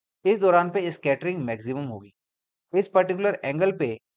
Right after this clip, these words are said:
और जब यहाँ पर पोटेंशियल डिफरेंस हमारा फिफ्टी फ़ोर वोल्ट होगा, तो इस दौरान पे स्कैटरिंग मैक्सिमम देखने को मिलती है।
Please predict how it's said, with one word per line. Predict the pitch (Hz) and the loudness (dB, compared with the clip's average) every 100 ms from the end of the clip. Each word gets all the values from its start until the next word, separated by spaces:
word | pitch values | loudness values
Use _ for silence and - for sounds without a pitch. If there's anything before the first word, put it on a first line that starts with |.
| - | 0
और | 151 165 131 | 2 2 0
जब | 160 | -4
यहाँ | 160 156 160 | 0 0 -2
पर | 170 - | -4 -4
पोटेंशियल | 135 143 151 180 | -4 -2 -4 -6
डिफरेंस | 160 160 160 156 | -4 -6 -6 -6
हमारा | 131 143 151 | -4 -2 -4
फिफ्टी | 139 - 170 | -10 -10 -10
फ़ोर | 160 170 | -6 -4
वोल्ट | 151 156 156 | -2 -4 -4
होगा, | 160 139 104 _ _ - | 0 0 -2 _ _ -12
तो | - | -6
इस | 185 | -2
दौरान | 160 139 139 | 0 2 2
पे | 143 160 | -2 -8
स्कैटरिंग | 160 120 147 170 | -6 -8 -8 -10
मैक्सिमम | 120 104 113 127 | -10 -12 -14 -12
देखने | 107 - 107 | -14 -16 -18
को | 98 | -20
मिलती | 98 | -20
है। | _ | _